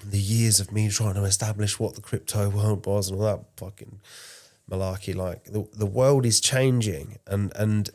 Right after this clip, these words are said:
the, the dollar has been the, the world reserve currency for a very long time. And because they printed so much during covid, they printed an unfathomable amount of money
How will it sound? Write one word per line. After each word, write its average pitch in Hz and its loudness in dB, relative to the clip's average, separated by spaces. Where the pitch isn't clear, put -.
the, 113 2
the 107 0
dollar 127 4
has 110 4
been 107 2
the, 104 6
the 104 -2
world 107 4
reserve 101 4
currency 101 0
for - -4
a 95 0
very 101 2
long 95 0
time. 98 -2
And 101 -2
because 131 4
they 120 4
printed 113 4
so 113 6
much 107 2
during 98 0
covid, 110 0
they 104 -2
printed 104 -2
an 104 0
unfathomable 110 2
amount 104 2
of 98 -8
money 104 0